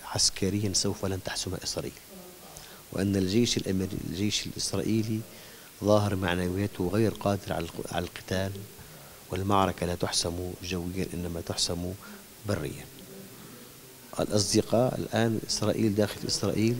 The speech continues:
وهذا الذي يهمني، أن داخل الكيان الصهيوني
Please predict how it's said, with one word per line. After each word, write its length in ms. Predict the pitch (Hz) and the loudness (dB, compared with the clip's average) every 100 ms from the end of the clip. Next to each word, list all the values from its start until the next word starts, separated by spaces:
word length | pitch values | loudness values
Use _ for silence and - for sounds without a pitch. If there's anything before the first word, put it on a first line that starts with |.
| 104 | -2
وهذا 280 | 95 104 | 0 2
الذي 220 | 107 107 110 | 4 6 6
يهمني، 400 | 104 92 87 85 - - - - - - - - - - - | 6 6 2 0 -8 -16 -16 -14 -14 -16 -16 -16 -16 -12 -4
أن 160 | 82 | 8
داخل 240 | 98 123 98 | 12 12 12
الكيان 340 | 92 - 104 | 8 6 4
الصهيوني 580 | 101 - 90 110 117 117 | 4 2 0 0 0 -2